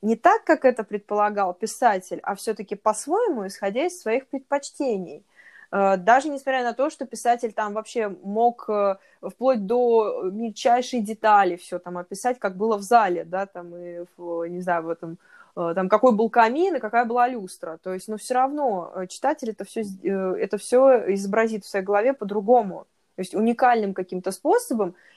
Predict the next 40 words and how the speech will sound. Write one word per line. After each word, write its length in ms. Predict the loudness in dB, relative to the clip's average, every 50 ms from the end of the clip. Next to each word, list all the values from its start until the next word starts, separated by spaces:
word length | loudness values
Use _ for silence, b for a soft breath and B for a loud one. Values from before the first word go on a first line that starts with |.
| b _
Получается 440 | -6 -6 -4 -2 -2 -2 0 -2 -4 -4
здесь 220 | -4 -6 -8 -6
некая 340 | -4 -4 -4 -2 -2 -2 -2
такая 300 | -2 -2 -2 0 0 2
работа, 520 | 0 0 0 0 0 0 0 0 -2 -2
то 100 | 0 -2
есть 140 | -4 -4 -4
не 120 | -6 -8
полностью 520 | -4 0 0 0 0 -2 -4 -8 -12 -14 -14
писателя, 640 | -12 -12 -6 0 0 0 0 0 -4 -8 -8 -8 -8
то 120 | -8 -8
есть 160 | -8 -8 -10 -12
еще 240 | -10 -4 -2 0
и 60 | 0 -2
читатель, 460 | -4 0 4 4 4 4 2 -2 -2
который 420 | 0 0 2 2 2 2 4 2
это 140 | 0 -2 -4
все 320 | -8 -4 -2 0 0 2
изображает 640 | 2 0 0 4 6 6 6 6 6 6 4 4 2 -2
в 60 | -8
своей 180 | -6 -6 -4
голове. 360 | -2 -2 0 0 0 0 0 -2
И, 420 | -2 -4 _ _ _ _ _ _
соответственно, 460 | -4 -4 0 0 0 0 0 -4 -8 -4
чем 260 | -2 -2 -2 0 0
больше 380 | 0 0 0 0 -2 -6 -8
людей 420 | -8 -6 -8 -6 -4 -2 0 0 0
это 140 | -2 -4 -8
все 220 | -6 -4 -2 -2
изобразят, 640 | -2 -4 -4 -2 0 0 2 4 4 6 6 4 2 -2 b b b b b b b b
да, 200 | 2 6 6 6
то 80 | 6 4
есть 200 | 0 -6 -6 -4
это 240 | -2 -2 -2 0 -2
какой-то 420 | -2 0 2 2 0 2 0 -2
вот 220 | -2 -2 -4 -4 -6
имеет, 480 | -6 -4 -4 -2 -4 -4 -6 -6 -4
э, 280 | -2 -2 0 -2 -2 -4 -8 -12 -18 -20 -20 _ _ _ _ _ _ _ -20 -16 _
дальнейшую 600 | -2 0 0 2 2 2 0 -2 -2 -4 -4 -2
жизнь, 600 | -2 0 0 2 2 2 2 2 2 0 -2 -8